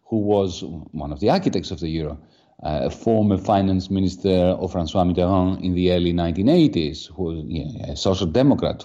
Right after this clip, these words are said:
who wanted to capture the Bundesbank, the central bank of Germany, and put it in, press it into the service of a kind of Keynesian European policy. He intended the Euro to be like that. Thatcher and other neoliberals, as you mentioned,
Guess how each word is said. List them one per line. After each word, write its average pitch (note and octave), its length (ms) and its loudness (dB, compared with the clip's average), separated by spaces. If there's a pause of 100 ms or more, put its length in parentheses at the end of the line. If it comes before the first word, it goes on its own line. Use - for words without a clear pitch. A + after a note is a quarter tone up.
who E2 80 -8
wanted F#2 500 2
to F2 80 -8
capture - 460 -4
the F2 100 2
Bundesbank, F2 640 0
the D#2 120 -8
central F#2 340 -4
bank F#2+ 260 0
of E2+ 100 -6
Germany, G2 500 0
and D2 280 -10
put - 160 0
it - 340 -10 (220)
in, G#2 440 2 (520)
press B2 220 0
it G2+ 100 2
into F#2+ 180 0
the F2+ 80 0
service G2 440 2 (420)
of G2 200 0
a - 60 -2
kind G#2+ 300 -2
of F2+ 160 -6
Keynesian G#2 680 0 (200)
European G2+ 600 2
policy. B2+ 520 -2 (260)
He - 180 -2
intended A#3+ 540 4
the F3+ 80 4
Euro A2+ 240 4
to E2+ 60 -2
be E2 160 -6
like D2+ 180 -8
that. - 280 -12 (180)
Thatcher D3 440 0
and G2+ 180 2
other G2+ 220 4
neoliberals, E2 540 0
as D#2 100 -6
you D#2+ 80 -2
mentioned, D#2 440 -2